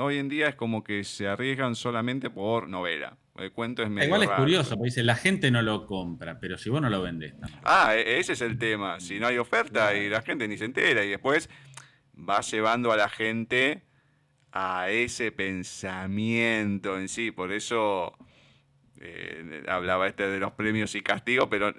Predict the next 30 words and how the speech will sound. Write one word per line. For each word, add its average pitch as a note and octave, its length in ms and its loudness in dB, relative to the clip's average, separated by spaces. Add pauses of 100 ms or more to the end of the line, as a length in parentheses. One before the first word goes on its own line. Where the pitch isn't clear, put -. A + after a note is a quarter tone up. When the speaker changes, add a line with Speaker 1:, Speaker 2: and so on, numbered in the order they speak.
Speaker 1:
el G2 420 -6
cómo A#2 380 4
domesticar, A2 1000 4
¿no? B2+ 320 4
¿Quién C#3 240 2
es C#3 220 2
uno D#3+ 160 2
y C#3 60 2
quién C3 200 2
es A#2+ 160 4
el A#2 160 4
otro F2+ 460 0 (220)
en A2 200 2
un A#2+ 160 2
cierto A#2+ 460 2
momento? G#2 520 2
Y G2+ 100 0
es C3 100 -4
así. C3+ 420 -2 (920)
¿Quién, C#3 280 4
eh, B2 160 4
quién C3 160 0
es C#3 140 0
el A#2+ 140 4
amo C#3 220 6
y A#2+ 60 2
quién B2 140 2
es A#2+ 160 0
el A2 100 0
esclavo? G#2+ 1000 4